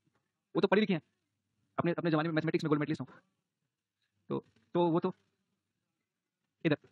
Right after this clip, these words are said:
म-, मेरा नंबर कम आता था, सिल्वर आता था, कम आता था, लेकिन मैंने ठाना था गोल्ड आना तो चाहिए चाहे जैसे, गोल्ड तो चाहिए चाहे जैसे चाहिए, ऐसे या वैसे जो भी। चलो सी है, इधर देखें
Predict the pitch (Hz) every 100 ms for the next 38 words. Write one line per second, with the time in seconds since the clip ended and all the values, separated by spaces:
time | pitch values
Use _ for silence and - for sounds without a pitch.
0 | _ 165 156 170 240 220 196 131 165 160
1 | 165 - _ - 147 156 160 139 - -
2 | 160 196 202 226 185 226 214 208 226 -
3 | 160 214 190 196 196 175 175 - - _
4 | _ _ _ _ _ _ _ _ _ _
5 | _ _ _ _ _ _ _ _ 147 214
6 | 254 254 190 214 202 175 143 139 - _
7 | _ _ - 196 220 151 - 190 165 143
8 | - _ _ _ _ _ _ _ _ _
9 | _ _ _ _ _ _ _ _ _ _
10 | _ _ _ _ _ _ _ _ _ _
11 | _ _ _ _ - - - _ _ _
12 | _ _ - 117 160 117 -